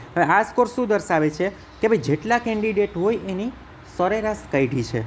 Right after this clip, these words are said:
સરેરાશ એટલે કે ભાઈ, માની લો કે ચોવીસ લાખ વિદ્યાર્થી છે, એ ચોવીસ લાખ વિદ્યાર્થીએ શું નીટની પરીક્ષા આ વર્ષે આપી છે,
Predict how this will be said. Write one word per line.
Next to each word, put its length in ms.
સરેરાશ 440
એટલે 200
કે 160
ભાઈ, 360
માની 320
લો 100
કે 100
ચોવીસ 400
લાખ 180
વિદ્યાર્થી 540
છે, 240
એ 40
ચોવીસ 440
લાખ 180
વિદ્યાર્થીએ 500
શું 220
નીટની 320
પરીક્ષા 460
આ 180
વર્ષે 360
આપી 400
છે, 160